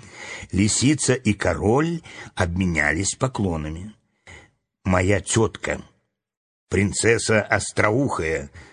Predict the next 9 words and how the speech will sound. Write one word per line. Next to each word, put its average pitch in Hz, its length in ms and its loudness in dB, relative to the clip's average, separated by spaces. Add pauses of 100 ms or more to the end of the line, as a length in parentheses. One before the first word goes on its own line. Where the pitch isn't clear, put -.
(240)
разъезжает 87 840 0
с - 120 -6
визитами», 85 720 -2 (640)
объяснила 90 640 -2
Тиму 123 440 -2 (240)
королева. 82 640 0 (1200)
«Энни», — 101 500 4 (320)
спросила 95 540 0
короля: 92 460 2